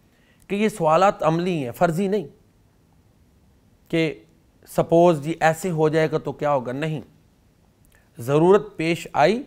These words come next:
तो सहाबाए किराम ने सवालात की और सवालात के बारे में अल्लाह ताला ने सहाबाए किराम की रहनुमाई भी फरमा दी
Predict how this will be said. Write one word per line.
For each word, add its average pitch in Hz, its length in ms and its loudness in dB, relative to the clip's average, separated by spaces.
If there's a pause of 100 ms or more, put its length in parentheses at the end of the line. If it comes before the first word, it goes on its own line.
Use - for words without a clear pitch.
(160)
तो - 60 -10
सहाबाए 139 360 -4
किराम 131 260 -8
ने 127 140 -12
सवालात 110 460 -10
की - 200 -20 (1200)
और 160 140 4
सवालात 160 540 4
के 196 100 0
बारे 151 300 2
में 151 300 -8 (140)
अल्लाह 147 240 -2
ताला 131 340 -6
ने 135 180 -8
सहाबाए 127 400 -8
किराम 131 300 -12
की 151 160 -14
रहनुमाई 143 460 -4
भी 170 140 -4
फरमा 120 320 -8
दी - 140 -20